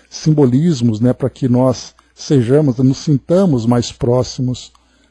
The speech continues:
do mundo espiritual, e aqui é colocado, né, como a gente sempre, é, aprende dentro da doutrina,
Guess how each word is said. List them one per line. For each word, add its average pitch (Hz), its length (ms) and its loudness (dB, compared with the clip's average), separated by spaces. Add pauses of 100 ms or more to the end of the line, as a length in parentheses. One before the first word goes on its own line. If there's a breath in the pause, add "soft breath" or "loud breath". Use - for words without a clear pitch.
(180)
do 139 140 0
mundo 123 200 2
espiritual, 151 760 -2
e 180 80 2
aqui 180 240 -4
é 175 40 0
colocado, 165 640 -2
né, 120 100 2
como 127 200 0
a - 20 0
gente 123 240 -2
sempre, 127 580 -4 (680)
é, 117 720 0
aprende 143 560 -2
dentro 120 240 -2
da 123 100 -4
doutrina, 135 560 -4